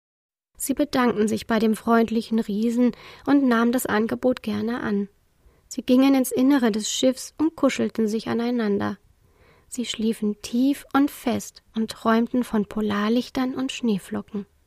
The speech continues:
Als sie am Morgen aufwachten, war es wirklich nicht mehr so kalt.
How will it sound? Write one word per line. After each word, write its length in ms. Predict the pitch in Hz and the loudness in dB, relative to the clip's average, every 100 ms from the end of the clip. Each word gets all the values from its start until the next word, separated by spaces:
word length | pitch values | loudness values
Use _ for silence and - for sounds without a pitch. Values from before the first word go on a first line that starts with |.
| _ _ _ _ _ _ - | _ _ _ _ _ _ -6
Als 240 | 214 233 | -4 -2
sie 160 | 262 226 | -2 0
am 80 | |
Morgen 320 | 233 226 226 - | 4 4 4 4
aufwachten, 680 | 202 220 254 240 - 262 254 - - - | 2 2 0 -2 0 0 0 -6 -10 -2
war 140 | 247 | -2
es 200 | 254 262 | -2 0
wirklich 360 | 285 320 226 202 | 2 2 0 -4
nicht 220 | 208 - | -4 -4
mehr 160 | 214 | -4
so 100 | 190 | -4
kalt. 480 | 202 - 202 202 214 | -8 -8 -6 -6 -8